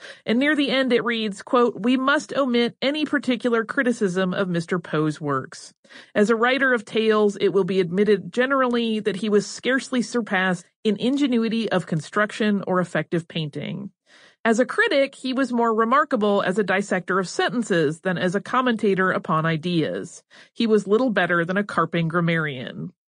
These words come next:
As a poet, he will retain a most honorable rank." And this <laughs> obituary, which praises Poe's writing, but pretty much, uh, takes him down in every other way, was signed Ludwig, but it was eventually revealed that it was, in fact, Griswold that wrote it.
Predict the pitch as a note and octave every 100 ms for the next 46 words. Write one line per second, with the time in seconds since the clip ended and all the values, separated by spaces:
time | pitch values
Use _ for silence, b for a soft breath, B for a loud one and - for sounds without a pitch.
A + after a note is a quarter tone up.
0 | - G#3 G#3+ A3+ - B4+ F#4 B3 - A#3+
1 | A#3+ A3+ G#3+ A3+ F3+ E3+ E3 E3 E3+ C#3+
2 | D3+ D#3 E3 D#3+ D3 C3 - _ _ _
3 | B B B - A#3 D#4 F4 B3+ C#4+ -
4 | E4 B3 A#3 B3 B3 - - F3 A3+ A#3
5 | A3+ - G3 G#3 A3 G#3 F#3 F#3 F#3+ G3+
6 | B B F#3 G3 - A#3+ B3 A3+ A3+ -
7 | - - A3 G3+ G3 G3 F#3+ _ A#3+ G#3+
8 | B3 G#3 F#3+ F#3 F3+ G3+ G3 F#3+ F3+ E3
9 | D#3 D#3+ B B G#3+ G#3 G3+ G3+ F#3 F#3+
10 | G3+ D#3 C3 D#3+ F3 _ - F3+ G3+ G3+
11 | G#3+ G#3+ B3 B3 B3+ A3+ G3+ F3+ F3 E3
12 | E3+ E3 F3 F3 E3 D#3+ D#3+ D3+ D3+ -
13 | D#3+ D#3 D3 C#3+ D3 - C#3+ C#3 - -